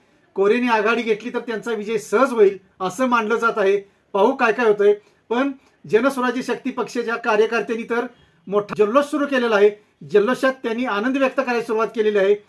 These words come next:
पन्हाळा तालुक्यातील मतमोजणी कधी, कधी सुरू होते याचीच वाट हे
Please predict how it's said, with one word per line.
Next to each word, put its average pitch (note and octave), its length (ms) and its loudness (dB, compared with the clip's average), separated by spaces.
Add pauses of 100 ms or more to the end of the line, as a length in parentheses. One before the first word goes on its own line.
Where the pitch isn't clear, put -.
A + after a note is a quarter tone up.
(320)
पन्हाळा A3+ 380 2
तालुक्यातील A#3+ 480 -4
मतमोजणी A#3 480 -6 (100)
कधी, B3 260 -2
कधी A3+ 180 -2
सुरू C4+ 180 -2
होते G#3+ 420 0 (180)
याचीच A#3+ 340 0
वाट A#3+ 220 2 (400)
हे A#3 140 6